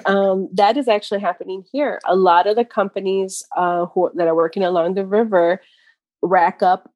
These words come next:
lots of violations, and then they change names, and then they ha-, they get to start all over again. And also the way to track, like, who owns what and all the rest of it. I thought I was just, like,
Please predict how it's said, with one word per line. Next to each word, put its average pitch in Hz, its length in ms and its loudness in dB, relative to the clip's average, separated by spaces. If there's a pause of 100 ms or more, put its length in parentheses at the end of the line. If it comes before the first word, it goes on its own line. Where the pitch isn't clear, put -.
lots 156 320 0
of 202 140 -2
violations, 214 880 -2
and 175 180 0
then 170 220 2
they 170 420 2 (440)
change 170 360 0
names, 269 500 0 (120)
and 180 180 2
then 180 80 4
they 180 80 0
ha-, 165 200 0
they 170 120 2
get 165 180 -2
to 180 60 -12
start 151 260 0
all 131 160 4
over 123 300 0
again. - 320 -6 (180)
And 190 380 2 (100)
also 202 300 2
the 208 100 2
way 196 180 0
to 208 140 -6
track, 214 600 0
like, 175 180 0 (120)
who 247 220 2
owns 214 280 2
what 208 520 -2 (240)
and 185 80 -2
all 196 60 2
the 208 80 0
rest 202 220 -2
of 196 60 2
it. - 100 -6
I 220 180 2
thought 233 240 0
I 196 100 0
was 196 180 -6
just, 180 400 -10
like, 143 260 -2